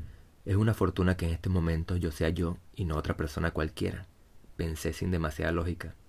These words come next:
Lo que quería decirme es que otra persona cualquiera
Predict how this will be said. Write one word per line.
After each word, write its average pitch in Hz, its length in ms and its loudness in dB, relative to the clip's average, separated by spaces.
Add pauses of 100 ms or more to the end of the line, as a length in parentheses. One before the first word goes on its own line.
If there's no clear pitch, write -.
(800)
Lo 90 80 0
que 92 100 2
quería 95 200 2
decirme 95 580 4
es - 100 -6
que - 80 -2
otra 95 180 2
persona 90 440 0
cualquiera 87 520 0